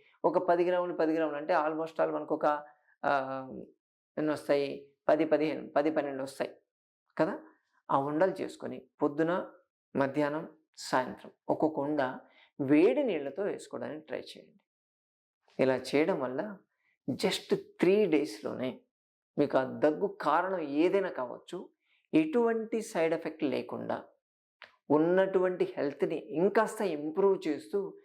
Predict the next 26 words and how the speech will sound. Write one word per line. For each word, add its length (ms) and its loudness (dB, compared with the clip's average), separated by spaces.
మీకు 260 0
దగ్గు 260 0
అనేది 220 -4
తగ్గిపోతుంది. 600 -12
కాకపోతే 400 2
ఇది 160 8
తీసుకున్న 520 4
రోజులు 280 2
కూడా 260 2
రోజంతా 540 2
కూడా 200 -4
గోరువెచ్చని 880 -2
నీళ్ళే 380 -2
తాగుతూ 420 -4
ఉండాలి. 300 0
దాంట్లో 260 0
తులసి 520 0
ఆకులు 360 -2
కానీ, 320 -4
లేకపోతే 380 2
ఇలాచి 440 0
యాలకలు 360 -2
అంటారు 260 -8
కదా, 180 -6
అది 160 -2
కానీ, 320 -4